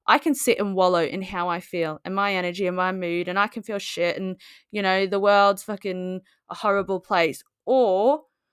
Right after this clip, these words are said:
I can go and do one thing on that day to try and break free of this mood that I'm currently in. Because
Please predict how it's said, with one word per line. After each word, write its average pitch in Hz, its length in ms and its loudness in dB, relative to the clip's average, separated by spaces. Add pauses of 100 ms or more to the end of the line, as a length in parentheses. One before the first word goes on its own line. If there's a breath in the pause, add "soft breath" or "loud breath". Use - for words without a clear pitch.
(200)
I 233 160 4
can 240 200 -4
go 233 180 0
and 233 100 -4
do 226 160 -8
one 226 320 2
thing 202 560 -6 (340 loud breath)
on 226 260 2
that 214 240 -2
day 233 360 -2
to 220 160 -14
try 226 380 2
and 220 220 -2 (440 soft breath)
break 226 420 0
free 202 360 -4
of 185 160 -2
this 202 260 -8
mood 190 320 -6
that - 100 -8
I'm 180 140 -4
currently 175 480 -6
in. 175 80 -10
Because 196 260 -8